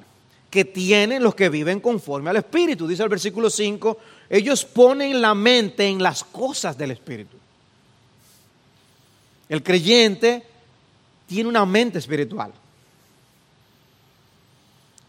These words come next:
Pero también el Espíritu es el dador y el sustentador de la vida, como dicen los versículos dos, seis, trece del capítulo de Romanos.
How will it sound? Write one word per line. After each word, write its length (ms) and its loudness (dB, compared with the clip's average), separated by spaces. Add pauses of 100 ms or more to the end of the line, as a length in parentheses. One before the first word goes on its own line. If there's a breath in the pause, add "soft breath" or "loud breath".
(520)
Pero 160 2
también 380 4
el 80 4
Espíritu 500 0
es 120 0
el 160 0
dador 440 6
y 60 -2
el 100 0
sustentador 920 4
de 80 2
la 140 6
vida, 420 2
como 240 -8
dicen 180 -4
los 100 -4
versículos 460 -4
dos, 300 0
seis, 340 -2
trece 460 -4 (220 soft breath)
del 100 -4
capítulo 400 -4
de 80 0
Romanos. 460 -6